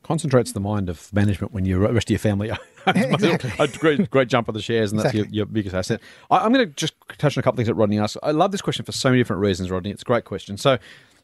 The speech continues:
Speaker 1: first thing is the share price falling from thirty-two to twenty-two, just to be clear, that was not the reason either way for it to be a buy or otherwise. I thought it was cheap at twenty-two. By the way, it's under twenty dollars as we record this, so it's fallen another ten percent from there.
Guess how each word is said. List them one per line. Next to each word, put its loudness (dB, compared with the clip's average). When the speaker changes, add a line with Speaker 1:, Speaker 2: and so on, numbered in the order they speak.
Speaker 1:
first 2
thing 2
is 0
the -12
share 4
price 0
falling 0
from -2
thirty-two 4
to -10
twenty-two, 2
just -4
to -10
be 0
clear, 4
that 4
was 2
not 0
the 2
reason 2
either 2
way 2
for 2
it -8
to -2
be 2
a 4
buy 4
or 2
otherwise. 2
I -6
thought 4
it 2
was -4
cheap 0
at -6
twenty-two. 0
By 2
the 4
way, 2
it's -6
under -4
twenty -2
dollars 2
as -6
we -6
record -8
this, -8
so 0
it's -4
fallen 2
another 2
ten -2
percent -6
from -6
there. 2